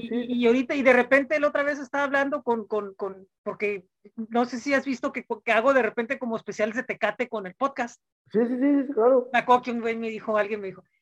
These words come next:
Speaker 1: "Eh, güey, que agarraste todos los del mismo evento para usarlos". Dije, "Pues es que quiero variarle". "Órale", me dice, "es que estás poniendo todos los del mismo <laughs> evento, te están pagando, ¿no?".
Speaker 2: No, no, no.
Speaker 1: Pues es que, eh, eh, así es, tienes que buscar, ¿no? Porque no, no,
Speaker 2: Sí.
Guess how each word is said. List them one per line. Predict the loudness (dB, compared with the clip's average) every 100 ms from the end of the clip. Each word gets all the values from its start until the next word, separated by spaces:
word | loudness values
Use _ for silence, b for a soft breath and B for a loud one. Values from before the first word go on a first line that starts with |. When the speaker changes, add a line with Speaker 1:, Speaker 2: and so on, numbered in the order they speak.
| -4
Speaker 1:
"Eh, | -2 0
güey, | 0 -2
que | -4 -6 _ _ _ -8
agarraste | -2 0 2 2
todos | 6 6
los | 6
del | 2 0
mismo | 4 4
evento | 6 4 2
para | 2 2
usarlos". | 4 4 4 -4 _ _ _ _ _ _ _
Dije, | -10 -8 -10 -12
"Pues | -8 -6
es | -4
que | -4
quiero | 2 4
variarle". | 6 4 4 2 0 -8 -8 _ _ _ _ -6
"Órale", | 2 4 4
me | 2
dice, | 0 -4
"es |
que | -6
estás | -4 -4
poniendo | -4 0 0 4
todos | 4
los | 6
del | 2 2
mismo | 4 6
<laughs> | 6 2 0
evento, | -2
te | -4
están | -4 -2
pagando, | 2 6 6 6 6 4
¿no?". | 4 6
Speaker 2:
No, | 6 6
no, | 0 -2
no. | -2 -4 -6 -2 0 2 2 0
Speaker 1:
Pues | 2 2
es | 2
que, | 2
eh, | 2 2 4
eh, | 4
así | 2 0 4
es, | 4 4
tienes | 0 -2 -4
que | -6
buscar, | -6 -2 0 0
¿no? | -2 -4
Porque | -4 -4 -4
no, | -2 -4
no, | -2 -4 -2
Speaker 2:
Sí. | 2 4